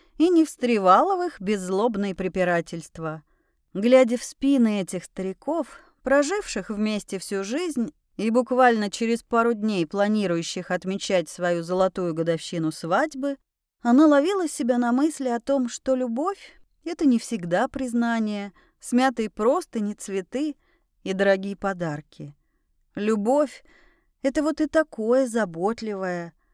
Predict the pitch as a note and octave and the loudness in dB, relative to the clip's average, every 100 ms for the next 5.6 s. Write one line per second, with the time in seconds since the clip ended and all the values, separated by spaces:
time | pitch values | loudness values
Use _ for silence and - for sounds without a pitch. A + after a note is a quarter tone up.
0 | _ _ - - D#3+ D#3+ E3+ G#3 F#3 F3 | _ _ -18 -4 0 4 4 2 0 0
1 | D#3 A3+ C#4+ A#3+ D#3+ E3+ F3+ D#4+ C4+ G3+ | 4 2 4 0 -2 -2 0 0 -2 -4
2 | - F3+ D4+ C4 - D#3 D#3+ D#3+ - D#3+ | -4 -4 -2 -6 -4 0 0 -2 -4 -6
3 | D#3 _ _ _ - G3 G#3 - G#3+ - | -6 _ _ _ -2 0 0 -2 -6 -2
4 | G#3 F#3 E4 - G3 F#3 G#3 C#4 D4+ G#3+ | -2 2 2 2 -2 0 0 -2 -2 -2
5 | F3+ D3+ D#3 - - | -2 -2 -6 -6 -16